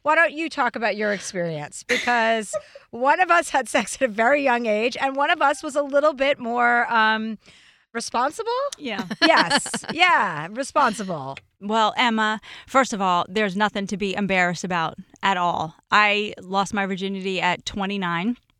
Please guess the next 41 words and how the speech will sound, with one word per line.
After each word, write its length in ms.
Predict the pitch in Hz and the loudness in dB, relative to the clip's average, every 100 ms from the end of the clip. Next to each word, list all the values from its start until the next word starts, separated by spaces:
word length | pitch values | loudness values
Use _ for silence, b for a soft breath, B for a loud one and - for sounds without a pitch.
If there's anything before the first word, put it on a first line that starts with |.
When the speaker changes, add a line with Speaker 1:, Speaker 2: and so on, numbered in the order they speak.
| _ _ - B B B B | _ _ -20 B B B B
Speaker 2:
In 160 | 240 247 | 2 4
my 220 | 247 247 | 4 4
head, 540 | 214 233 226 233 226 - - | 2 2 4 2 0 -12 -4
like 220 | 196 190 | -4 0
I, 200 | 180 175 | 0 0
I 100 | 185 | -4
was 140 | 180 170 | -6 -6
telling 240 | 196 185 | -6 -6
Chelsea, 460 | 185 180 170 180 170 | -4 -4 -4 -6 0
I 180 | 170 180 | 0 -2
feel 320 | - 202 196 | -6 -4 0
like 300 | 180 175 - | -2 -2 -6
my 260 | 180 180 | -4 -4
life 320 | 170 170 180 180 | -2 -4 -4 -4
should 260 | - 190 | -4 -4
be 200 | 180 190 | -4 -4
like 180 | 190 185 | -4 -4
a 80 | 196 | -4
romantic 420 | 196 196 196 202 | -4 -2 -4 -6
comedy, 600 | - 196 190 196 190 185 | -4 -4 -2 -2 -2 -4
and 160 | 175 170 | -6 -6
that's 180 | 180 - | -6 -2
what 80 | |
I 60 | 220 | -2
was 140 | 202 185 | 0 -2
waiting 300 | 196 202 196 | 0 0 -2
for, 240 | 196 190 | -2 -2
the 80 | 180 | -2
perfect 380 | - 208 233 214 | -4 -2 -2 0
love, 420 | 202 190 185 175 B B B B - | 2 4 2 -2 B B B B -4
and 440 | 196 190 190 185 196 | -2 0 -2 -6 -6
we 140 | 190 | -6
were 100 | 170 | -6
gonna 320 | 175 175 170 _ | -6 -6 -8 _
ride 280 | 247 190 208 | -2 2 4
off 180 | 202 214 | 2 0
into 140 | 196 | -6
the 80 | 190 | -2
sunset 340 | 214 190 185 | 0 0 -2
together, 460 | 180 185 175 175 175 | -6 -2 -2 0 -2
and 400 | 185 180 180 175 | -4 -6 -6 -8